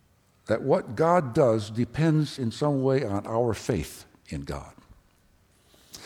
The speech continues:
If you don't have enough faith, then God won't or can't act. Well, the story of Abraham and Sarah seems to destroy that notion because we see very little faith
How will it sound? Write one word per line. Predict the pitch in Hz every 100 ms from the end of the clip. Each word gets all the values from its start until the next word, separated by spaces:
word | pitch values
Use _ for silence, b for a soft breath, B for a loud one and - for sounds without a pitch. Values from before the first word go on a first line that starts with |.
| B B
If | 143 190
you | 170
don't | 233 208
have | 202 185
enough | 175 139
faith, | - 190 185 - - -
then | 156 160
God | 131 160 156 147
won't | 127 156 156 135
or | 131
can't | 127 151 147 139 -
act. | 127 92 - - - _ _ b b b b b b -
Well, | 147
the | 156
story | - 214 226 208
of | 170 180
Abraham | 190 180 165 147
and | 139
Sarah | - 202 202 156 147 127 - - 113
seems | - 170 165 147 -
to | - 143
destroy | 123 135 - - 175 143
that | 104 104
notion | 98 104 - 131
because | 110 123 131 135 120
we | 151
see | 139 - 139
very | 120 104 151 196 165 156
little | 139 165 151 131
faith | - 170 147 -